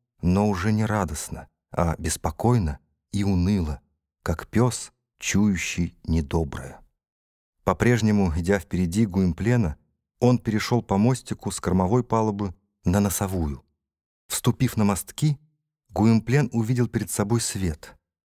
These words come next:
Это был фонарь, стоявший у подножья передней мачты.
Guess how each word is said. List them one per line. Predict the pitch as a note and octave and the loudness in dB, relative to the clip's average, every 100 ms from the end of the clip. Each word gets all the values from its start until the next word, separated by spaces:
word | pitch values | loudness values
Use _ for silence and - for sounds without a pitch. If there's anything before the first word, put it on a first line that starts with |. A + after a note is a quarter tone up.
| _ _ A2+ | _ _ -2
Это | A2+ | 0
был | G#2 A#2+ | 2 2
фонарь, | - G#2+ B2+ D#3 A#2 _ _ _ _ | 2 2 4 2 -2 _ _ _ _
стоявший | - G2 A2 B2+ - A2 | -4 0 2 0 -2 -4
у | G2 | -2
подножья | G#2 F2+ B2+ B2 B2 | 0 2 2 0 -4
передней | - G#2 A#2 G#2+ A#2 | -2 0 2 2 0
мачты. | A2+ F2+ - - E2+ | 0 -2 -6 -12 -16